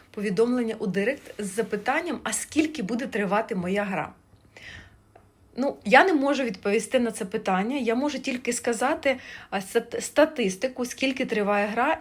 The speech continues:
і щ-, що зробити для того, щоб гра проходила швидко. А, але ж знову ж таки, хіба ви йдете заради того, аби швидше вийти?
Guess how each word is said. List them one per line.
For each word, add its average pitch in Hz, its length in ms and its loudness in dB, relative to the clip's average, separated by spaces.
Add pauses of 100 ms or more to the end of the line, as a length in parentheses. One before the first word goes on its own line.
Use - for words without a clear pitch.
і 214 80 -6
щ-, 208 200 -6 (240)
що 320 300 2
зробити 233 560 2
для 185 200 0
того, 277 460 0 (240)
щоб - 460 2
гра 240 460 2 (460)
проходила 285 500 4
швидко. 233 560 0 (680)
А, 185 240 -2
але 233 220 4
ж 311 40 0
знову 330 360 6
ж - 160 -4
таки, 196 420 0 (300)
хіба 262 320 4
ви 302 100 4
йдете 277 500 6
заради 233 360 4
того, 240 360 2
аби 214 200 2
швидше 226 440 2
вийти? 202 440 -2